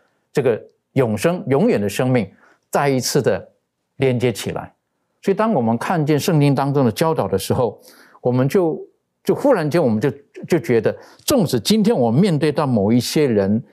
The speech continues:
亲友可能过世了，可是永生有个特别的含义在里面，复活有意义了，而永生更有意义了。而记住，这个生命不是我们自己所拥有的，是耶稣基督所，所带给我们的，所赐给我们的。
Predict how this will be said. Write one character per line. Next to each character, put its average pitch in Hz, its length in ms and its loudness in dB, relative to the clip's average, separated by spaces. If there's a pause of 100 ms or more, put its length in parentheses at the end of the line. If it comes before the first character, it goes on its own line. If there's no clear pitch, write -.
(160)
亲 202 240 2
友 131 140 2
可 - 100 -8
能 101 120 -2
过 147 200 2
世 123 240 -2
了， - 160 -10 (640)
可 - 120 -2
是 147 160 0
永 107 260 0
生 175 160 0
有 113 140 0
个 104 100 -4
特 - 140 -2
别 107 100 -2
的 95 80 -4
含 107 240 -2
义 110 80 2
在 104 140 0
里 76 160 -8
面， 98 200 -6 (260)
复 285 180 2
活 127 160 0
有 107 180 0
意 131 300 2
义 104 60 4
了， 87 140 -4 (200)
而 160 120 2
永 131 280 0
生 202 340 -4
更 254 140 2
有 95 120 -4
意 107 240 0
义 101 120 0
了。 76 160 -12 (680)
而 147 260 0
记 180 220 2
住， 120 160 0
这 117 100 0
个 107 80 -2
生 127 220 -2
命 117 240 0
不 135 140 -2
是 165 100 -2
我 139 60 0
们 87 180 -8
自 254 100 0
己 151 120 0
所 87 180 -4
拥 95 240 -2
有 87 160 0
的， - 160 -12 (360)
是 113 180 -2
耶 120 180 2
稣 120 160 -4
基 117 160 0
督 113 260 0 (300)
所， 95 420 -2 (500)
所 - 200 -4
带 143 180 -2
给 113 120 -4
我 90 120 -4
们 87 180 -14
的， 104 120 -16 (360)
所 123 120 -2
赐 - 200 -2
给 117 120 -2
我 80 100 -10
们 87 140 -16
的。 110 160 -16